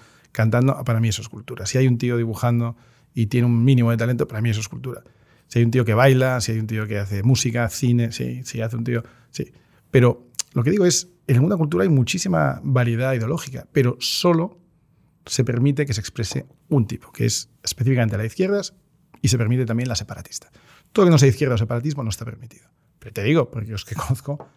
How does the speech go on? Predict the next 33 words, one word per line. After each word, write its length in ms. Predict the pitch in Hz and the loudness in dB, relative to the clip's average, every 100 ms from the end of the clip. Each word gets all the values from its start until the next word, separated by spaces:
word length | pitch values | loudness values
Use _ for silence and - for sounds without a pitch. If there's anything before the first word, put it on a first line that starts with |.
| _ _ - | _ _ -8
a 120 | - | 0
muchos 640 | 123 185 - - - - - _ _ _ | 2 2 0 -8 -12 -16 -20 _ _ _
cantantes, 640 | - 104 131 135 - _ _ _ _ _ _ | -14 -4 -2 -2 -6 _ _ _ _ _ _
algunos 380 | - 151 180 98 | -4 0 2 0
actores. 500 | 98 175 175 - - _ _ _ _ | -2 -4 -4 -6 -20 _ _ _ _
Eh, 520 | - 113 107 107 123 _ | -12 -10 -12 -16 -20 _
es 100 | - | -14
que 80 | - | 0
yo 80 | 135 | 2
antes 160 | 143 113 | 2 0
me 80 | |
dediqué 140 | 110 113 | -2 -2
al 80 | 110 | -4
mundo 100 | 104 | -6
del 40 | |
espectáculo, 420 | - 120 - - 110 | -8 -8 -8 -8 -8
¿sabes? 240 | 131 113 | -4 -2
Y 20 | |
aunque 160 | 120 120 | 0 2
ellos 180 | 175 196 | 4 4
no 80 | 202 | 2
se 80 | |
acuerdan, 360 | 190 190 180 160 | 2 0 2 2
yo 120 | 143 | 4
sí 120 | - | 4
me 60 | 156 | 2
acuerdo, 360 | 151 165 160 - | 2 2 0 0
<laughs> 480 | 180 - - - - | -2 -4 -12 -4 -2
porque 260 | 156 120 | 2 2
claro, 200 | 180 180 | 4 4
yo 120 | 143 | 4
no 80 | 156 | 2
era 220 | 160 139 | 2 0